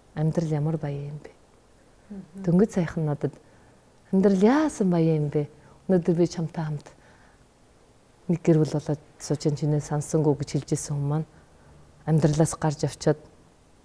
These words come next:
огт ингээд хайргүй байсан хүнтэйгээ амьдарч байгаа юм шиг ааш гаргахаар ингээ шокт орд юм байна л да. А тэгтээ, аа, яг хөө эхэндээ нэг хэсэг жоохон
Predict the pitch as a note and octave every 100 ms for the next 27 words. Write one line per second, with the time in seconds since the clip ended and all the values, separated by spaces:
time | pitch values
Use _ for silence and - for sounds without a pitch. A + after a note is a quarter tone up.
0 | _ _ - - G3+ - - D#3 C#3+ -
1 | - - _ _ _ _ _ _ _ _
2 | _ _ _ _ _ _ - - F3 F3
3 | F3 F3+ D#3+ D#3 - D3+ D3 - - C#3+
4 | C3+ C#3 E3+ D3+ - D3+ C#3 - D#3 -
5 | - D3 C3+ - D3+ C#3+ - G3+ - -
6 | - _ _ _ _ _ D#3 - - E3
7 | - - D3+ - D3+ C#3+ - D3+ - _
8 | _ _ _ - - - D#3 F#3+ F#3+ G#3
9 | G3+ - - - - _ _ _ - D#3
10 | D#3 D3+ D3 D3 D3+ - - _ _ _
11 | - F#3 E3+ G#3+ A3+ G3 F#3 - E3+ D#3+
12 | E3